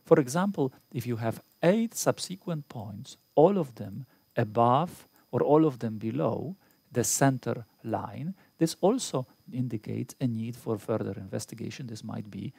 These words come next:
an indication that the process went out of control, because remember, in a normal distribution, the likelihood of having eight, uh, points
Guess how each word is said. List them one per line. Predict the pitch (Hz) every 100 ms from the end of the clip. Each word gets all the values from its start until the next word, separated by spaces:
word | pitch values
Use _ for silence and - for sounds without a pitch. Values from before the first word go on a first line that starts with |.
| _ _
an | 113
indication | 110 107 104 104 - 113
that | 110
the |
process | - - - -
went | - 110
out | - 196 127
of | -
control, | 120 107 - - 143 - - _
because | 139 143 135
remember, | 147 190 175
in | 135 120
a |
normal | 110 127 151 156
distribution, | 135 - - 107 104 - 107 - _ -
the | 113
likelihood | 117 175 170 123 117 -
of | -
having | - 127 120 110 - _ -
eight, | 143 147 123 - -
uh, | 101 98 95 -
points | - 120 107 101